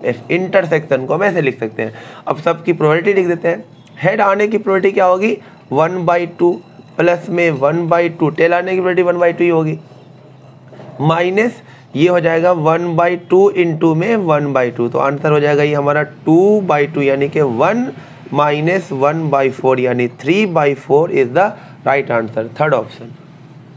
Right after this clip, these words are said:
देखिए question हमारे पास है एनडीए टू थाउजेंड ट्वेंटी का, जिसमें बोला गया, "What is probability that February of leap year selected at random will have five Sunday?" लीप ईयर वाले फरवरी में कितना दिन होता है, ट्वेंटी नाइन डेज,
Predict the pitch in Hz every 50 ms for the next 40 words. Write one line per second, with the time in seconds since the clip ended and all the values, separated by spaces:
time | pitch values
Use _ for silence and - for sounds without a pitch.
0 | - - - - - - - _ _ _ - _ - - _ _ _ _ - 165
1 | 185 175 233 233 - 190 214 208 - - 240 233 240 220 208 196 202 - 196 202
2 | 196 196 185 170 170 180 180 180 202 220 214 226 202 185 175 170 170 180 180 175
3 | - 170 160 160 160 156 185 185 190 170 156 165 160 185 170 165 160 165 160 170
4 | 180 185 175 160 151 156 151 151 156 160 208 214 214 - 190 170 160 160 156 151
5 | 151 156 175 175 - 202 190 165 160 160 160 160 160 - 160 160 156 156 160 165
6 | - 190 208 202 - - - 147 160 185 185 - - 135 131 147 196 240 269 262
7 | - - 160 143 139 147 151 151 - 143 147 147 151 156 - 180 170 170 160 156
8 | 165 143 139 143 147 160 160 151 135 143 139 135 135 143 160 160 156 - - -
9 | 151 156 170 185 190 190 - - 131 123 117 110 107 95 - - - - - -
10 | - - - - 139 160 196 220 226 220 214 202 208 202 202 190 185 185 196 208
11 | 208 214 175 160 165 165 160 170 165 170 160 156 165 160 - 185 185 185 180 175
12 | 175 175 185 190 196 196 - 165 165 160 160 160 165 180 170 165 160 156 160 170
13 | 180 180 175 180 202 214